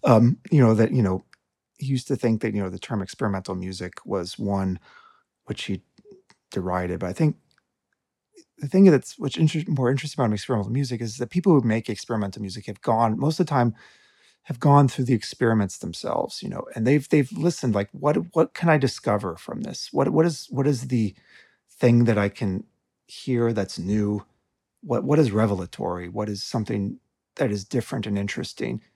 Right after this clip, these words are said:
And then once they've found an efficacious way of meaning, of presenting this, and I think this is the case with experimental works, which are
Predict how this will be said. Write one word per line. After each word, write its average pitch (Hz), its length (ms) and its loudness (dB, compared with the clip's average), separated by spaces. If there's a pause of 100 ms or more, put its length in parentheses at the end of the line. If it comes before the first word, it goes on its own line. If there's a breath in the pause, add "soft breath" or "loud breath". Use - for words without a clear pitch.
(460)
And 120 100 -2
then 127 100 4
once 165 160 4
they've 151 180 8
found 135 340 4
an - 140 -4
efficacious 117 600 -6
way 107 180 -4
of 92 100 -8
meaning, 101 420 -4 (400)
of - 80 -16
presenting 104 440 -2
this, 90 200 -8
and 143 100 0
I 147 60 2
think 202 120 8
this 175 160 2
is 135 200 -4 (540)
the - 60 -10
case - 320 -2
with - 140 -10 (160)
experimental 120 500 -2
works, 98 300 -6
which - 180 -8
are 101 220 -4